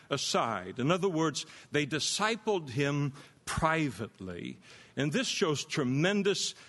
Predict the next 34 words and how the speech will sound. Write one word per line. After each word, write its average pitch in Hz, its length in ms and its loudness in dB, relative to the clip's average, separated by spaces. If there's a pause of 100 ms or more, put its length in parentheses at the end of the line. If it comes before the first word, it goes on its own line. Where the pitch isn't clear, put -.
(160)
uh, 117 120 2
wisdom 131 580 2
and 110 140 4
maturity 139 640 2
on 120 220 2
their 151 220 4
part 117 480 0 (260)
in 131 260 2 (100)
addressing 131 680 0
him 113 180 0
and 113 160 0
dealing 139 480 2 (240)
with 113 260 0
him. 92 460 -6 (380)
And 139 360 0 (220)
to 151 120 2
teach - 540 0
people 123 400 2
in 120 140 2
this 127 320 0
re-, 127 200 2
regard, 117 640 0 (240)
in 131 160 0
terms 143 440 0
of 117 240 -2 (180)
correcting 156 640 0
something 156 680 0
or 127 200 2
enlarging 147 720 2
something 147 520 0
that 135 140 0
they're 135 140 0
not 135 240 0
seeing, 135 460 0